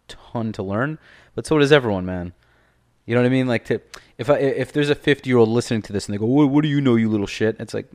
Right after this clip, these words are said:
okay, you're right to a certain degree. You're right. You're making a valid point.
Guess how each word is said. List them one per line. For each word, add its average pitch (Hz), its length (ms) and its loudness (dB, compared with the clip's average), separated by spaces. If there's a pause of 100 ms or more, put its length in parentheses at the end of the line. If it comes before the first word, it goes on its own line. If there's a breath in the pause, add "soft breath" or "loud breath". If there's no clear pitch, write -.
okay, 254 300 -4
you're 254 240 -6
right 330 240 -6
to 139 100 -8
a 113 60 -4
certain 90 300 -8
degree. 82 300 -12 (760)
You're 285 120 -4
right. 240 240 2 (120)
You're 220 80 -8
making 214 200 -2
a 165 40 0
valid 120 280 4
point. 104 300 -8